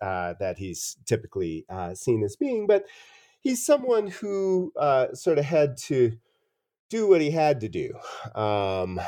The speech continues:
in, uh, the nineteen fifties and, and, and early sixties. And, you know, I th-, I think he, he realized that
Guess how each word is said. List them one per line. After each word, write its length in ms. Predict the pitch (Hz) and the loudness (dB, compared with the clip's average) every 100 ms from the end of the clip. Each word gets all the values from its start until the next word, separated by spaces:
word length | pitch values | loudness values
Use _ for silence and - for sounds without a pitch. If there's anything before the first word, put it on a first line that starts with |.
| 85 | -6
in, 520 | 107 110 107 104 101 98 - | 2 4 4 2 -2 -6 -4
uh, 720 | 98 95 92 90 87 80 71 - 113 | -4 -2 -2 -2 -4 -6 -8 -12 -6
the 100 | 113 | 0
nineteen 420 | 104 98 110 95 | 0 0 -4 -4
fifties 720 | 101 90 - 80 78 - - - | -2 -2 -4 -6 -6 -8 -12 -6
and, 420 | 95 90 87 85 - | -4 -2 -4 -6 -8
and, 300 | 92 87 90 | -6 -6 -8
and 160 | 95 92 | -8 -4
early 300 | 98 92 85 | -4 -4 -6
sixties. 840 | - 82 - - - - - - - | -6 -6 -8 -16 -20 -16 -16 -14 -6
And, 220 | 98 98 - - - - - _ _ | -6 -6 -10 -20 -20 -20 -20 _ _
you 120 | 175 147 | 0 2
know, 120 | 127 | 2
I 80 | 135 | 2
th-, 200 | - - - | -2 -10 -6
I 60 | |
think 300 | 135 - 175 | 2 6 6
he, 240 | - 156 131 | 4 -2 -2
he 220 | 127 147 | -2 -2
realized 1160 | 120 143 147 135 117 110 104 101 - - - - _ _ | 0 2 4 4 2 2 0 -2 -4 -12 -14 -16 _ _
that 360 | 117 107 95 | 0 2 0